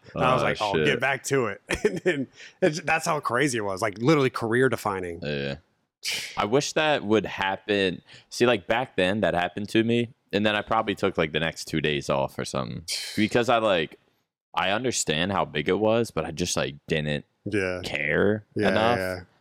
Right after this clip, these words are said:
Speaker 2: to,
Speaker 1: I get
Speaker 2: like,
Speaker 1: that.
Speaker 2: really capitalize off that situation.
Speaker 1: Yeah. I, I'm always very appreciative of, like, when Seth and Matt host me, 'cause, I mean,
Speaker 2: Yeah.
Speaker 1: that's a big jump.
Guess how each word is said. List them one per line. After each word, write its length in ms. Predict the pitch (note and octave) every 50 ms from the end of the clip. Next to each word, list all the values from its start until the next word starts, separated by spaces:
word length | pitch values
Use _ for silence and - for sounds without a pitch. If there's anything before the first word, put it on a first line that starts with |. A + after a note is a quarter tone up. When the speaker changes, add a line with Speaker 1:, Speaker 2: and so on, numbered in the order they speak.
| _ _ _ _ _ -
Speaker 2:
to, 80 | - F2+
Speaker 1:
I 20 | D2+
get 60 | D2+ C#2+ C#2 C2
Speaker 2:
like, 80 | B1+ -
Speaker 1:
that. 240 | G2+ G2+ G2 - - _ _ _ _ _ _ _ _ _ _ -
Speaker 2:
really 380 | - D#2 F2 F2 D#2+ D2 D#2 D2
capitalize 800 | - - - D2+ D#2 D#2 - - E2+ E2+ E2+ E2 E2 E2+ E2 E2+
off 160 | F2 E2 D#2+ -
that 160 | E2 D#2+ -
situation. 760 | - E2+ D#2 - E2 D#2 D2 D2 D#2 - - F#2 G2 G2+ -
Speaker 1:
Yeah. 320 | - G2+ F#2+ F#2 F2+ F2 F2 - _ _ _ _ _ _ _ _ - _ - -
I, 140 | A#2+ D3 D#3+ D3+
I'm 220 | C#3 C#3 C#3+ D3+ F3+
always 260 | G3 G3 E3 C3 G#2+
very 220 | F#2+ C3 C3+ C3 B2
appreciative 600 | A2+ - - B2 A#2 G2 G2+ - A#2 A2+ G#2 G2+
of, 140 | G2+ F#2 F#2
like, 200 | G#2+ G2+ G2 F2+
when 400 | G#2 G2+ G2 F#2+ F#2+ F#2 F#2 -
Seth 400 | - - - A2+ G#2 G2+ - -
and 180 | F#2+ F#2 F#2 F#2
Matt 280 | F#2 G2 G#2 G#2 G2+
host 280 | F#2+ G2 F#2 F#2 - -
me, 280 | G2 F#2+ F#2+ F#2+ F#2+ _ _ - -
'cause, 100 | D3+ D#3
I 40 |
mean, 100 | D3+ D3
Speaker 2:
Yeah. 60 | G2 F#2+
Speaker 1:
that's 200 | G#2 A#2 - -
a 100 | F#2+ - _ _ _ _ -
big 480 | G#2+ G#2+ A2 G#2 G2 F#2+ F2+ F2 F#2 - _ _ _ _ _ _ _ _ -
jump. 420 | - - A#2 G#2 G2+ F#2 - -